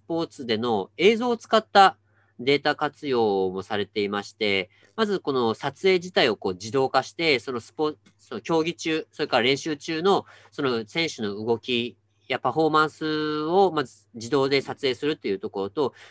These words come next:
で、撮影したものに対して、えっと、データを作って、そのデータを分析するというところ。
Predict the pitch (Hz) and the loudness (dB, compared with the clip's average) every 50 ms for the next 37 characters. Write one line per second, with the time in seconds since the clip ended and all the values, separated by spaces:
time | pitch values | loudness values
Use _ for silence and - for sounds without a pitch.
0 | - _ - 190 156 - 160 147 - - 208 202 196 - - 208 202 208 208 208 | -20 _ -2 -2 -2 0 -2 -6 -2 0 2 2 2 2 0 0 2 2 2 2
1 | 196 175 - 156 151 147 - - 196 190 185 180 180 - - - - - - 113 | 2 0 -2 -4 -6 -6 -4 -2 0 2 2 0 -2 -8 -20 -20 -12 -6 -4 -4
2 | 110 - 127 113 101 104 123 131 135 147 139 135 135 135 - - - - 143 131 | -2 -2 -2 -2 0 0 0 2 2 4 4 4 2 0 -2 -8 -8 -8 -6 -6
3 | - 101 - 120 101 95 123 135 127 165 165 143 110 113 131 151 160 - - 165 | -6 -6 -6 -4 -2 0 0 2 2 2 0 0 0 -2 -4 -4 -4 -4 -6 -6
4 | - - - 165 160 160 - - 101 90 - 92 - 90 87 85 - | -6 -6 -6 -6 -6 -6 -4 -6 -6 -6 -6 -8 -10 -10 -10 -10 -12